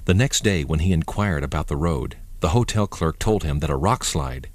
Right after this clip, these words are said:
had made an immense pit on the road that could kill anyone who fell into it. Well, Martin Cable completed his business in Webb Center, paid a visit to a toy store, and drove back the way he had come.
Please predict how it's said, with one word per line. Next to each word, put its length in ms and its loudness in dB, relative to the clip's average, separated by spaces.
had 160 0
made 160 4
an 80 2
immense 440 2
pit 380 0
on 100 0
the 80 0
road 380 0
that 160 -2
could 200 -4
kill 300 0
anyone 420 0
who 120 -6
fell 260 -2
into 360 0
it. 180 -10
Well, 400 4
Martin 340 2
Cable 400 -4
completed 520 0
his 160 -2
business 400 2
in 120 2
Webb 200 2
Center, 400 2
paid 180 6
a 60 4
visit 280 2
to 120 0
a 60 2
toy 260 0
store, 480 -2
and 160 2
drove 260 4
back 220 0
the 120 0
way 200 2
he 200 2
had 120 0
come. 400 -2